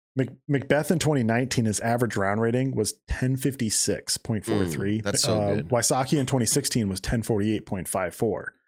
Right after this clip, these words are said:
Speaker 1: which is, is pretty good, but it's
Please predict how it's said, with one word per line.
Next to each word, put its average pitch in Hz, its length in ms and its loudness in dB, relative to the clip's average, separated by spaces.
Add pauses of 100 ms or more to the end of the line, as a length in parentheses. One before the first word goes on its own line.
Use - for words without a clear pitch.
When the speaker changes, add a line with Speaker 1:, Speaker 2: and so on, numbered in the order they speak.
(280)
Speaker 1:
which - 280 -2 (300)
is, 120 300 -2 (280)
is 131 160 0
pretty 165 300 0
good, 117 340 0
but 104 140 2
it's - 340 -2